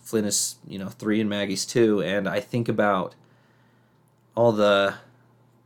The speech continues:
the fears and weaknesses and lack of ability I have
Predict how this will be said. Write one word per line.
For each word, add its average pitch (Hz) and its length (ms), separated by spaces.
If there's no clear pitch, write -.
the 170 160
fears 156 600
and 110 180
weaknesses 117 960
and 80 360
lack 113 340
of 113 80
ability 113 560
I 104 80
have 104 540